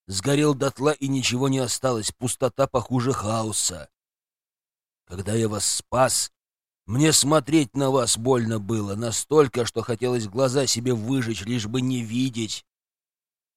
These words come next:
А сейчас ты говоришь, что солгала, что все выдумала. И мне от этого немного легче.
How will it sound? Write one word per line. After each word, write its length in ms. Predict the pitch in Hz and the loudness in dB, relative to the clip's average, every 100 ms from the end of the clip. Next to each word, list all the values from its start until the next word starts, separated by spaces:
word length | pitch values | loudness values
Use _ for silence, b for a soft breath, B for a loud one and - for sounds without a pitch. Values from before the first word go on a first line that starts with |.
| _ _ _ _ | _ _ _ _
А 160 | - 147 | 0 2
сейчас 580 | 147 147 135 196 214 - | 2 2 2 2 2 4
ты 120 | 175 | 4
говоришь, 360 | 151 143 156 131 | 4 4 4 2
что 240 | - 147 | 2 2
солгала, 840 | - - 135 120 123 120 147 156 127 | 2 0 0 0 0 4 6 6 4
что 200 | - 113 | 0 -2
все 240 | - 117 | 0 -2
выдумала. 720 | 95 123 160 139 131 123 113 - _ _ _ _ _ _ _ _ | 0 4 4 4 0 0 -4 -6 _ _ _ _ _ _ _ _
И 120 | 98 120 | -2 2
мне 220 | 139 147 | 2 4
от 220 | 139 127 | 2 0
этого 340 | 113 127 127 | -2 0 2
немного 480 | 120 127 131 131 123 | 2 2 2 2 2
легче. 580 | 131 120 90 - 85 | 0 0 -4 -6 -6